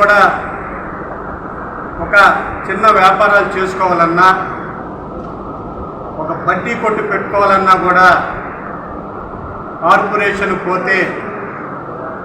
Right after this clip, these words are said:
నిధులు ఇవ్వని దాఖలాలు అనేక సందర్భాలు ఉన్నాయి. ఈరోజు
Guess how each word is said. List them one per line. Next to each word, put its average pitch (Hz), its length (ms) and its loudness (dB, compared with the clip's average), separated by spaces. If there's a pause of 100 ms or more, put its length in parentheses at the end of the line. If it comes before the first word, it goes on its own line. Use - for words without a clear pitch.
(180)
నిధులు 196 380 0 (420)
ఇవ్వని 170 260 0 (120)
దాఖలాలు 180 480 4
అనేక 165 220 0 (120)
సందర్భాలు 151 520 -2
ఉన్నాయి. - 220 -8 (3500)
ఈరోజు 208 360 4